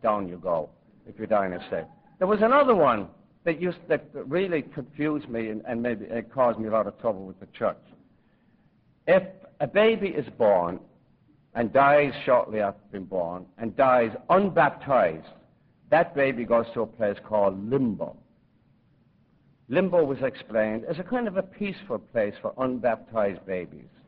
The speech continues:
Millions of unbaptized babies. And my image of it with their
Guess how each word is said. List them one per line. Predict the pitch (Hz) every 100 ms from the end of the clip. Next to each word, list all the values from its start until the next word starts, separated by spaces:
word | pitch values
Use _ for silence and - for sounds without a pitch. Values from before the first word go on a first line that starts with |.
| _ _ _ - - - - - - - -
Millions | 165 226 269 240 220 165
of | 165
unbaptized | 160 151 131 127 - 123 120 113 -
babies. | 92 90 80 85 - - - - - -
And | 170
my | 196 240
image | 254 220 196 151
of | 165
it | 151 151
with | 156
their | 156 151